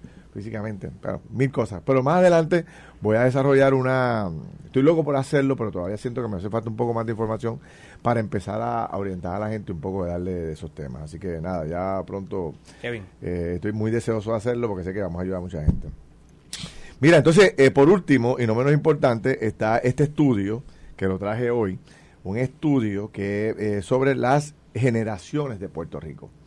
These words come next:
Speaker 1: Entonces, este estudio, que está muy interesante, eh, plantea que,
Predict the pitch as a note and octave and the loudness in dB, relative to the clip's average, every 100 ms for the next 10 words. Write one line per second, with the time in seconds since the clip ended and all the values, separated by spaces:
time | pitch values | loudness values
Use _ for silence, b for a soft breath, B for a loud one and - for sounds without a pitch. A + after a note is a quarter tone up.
0 | b b b b - C3 C3 E3+ D#3 F3 | b b b b -4 -2 0 0 0 2
1 | D3 G#2+ G#2 C3 - b b b - F#2+ | 2 2 -2 -6 -14 b b b -12 -8
2 | F#2 A#2 B2+ C3+ C3+ - A2+ F#2+ A2+ A#2+ | -4 -4 -2 0 0 0 -2 -2 -8 -10
3 | b b b b - - F#3+ G#2 F#2 F#2 | b b b b -8 -8 -4 -4 -4 0
4 | C#3+ A#2+ A2+ G#2 A2+ C3 | 2 2 -4 -4 -2 -2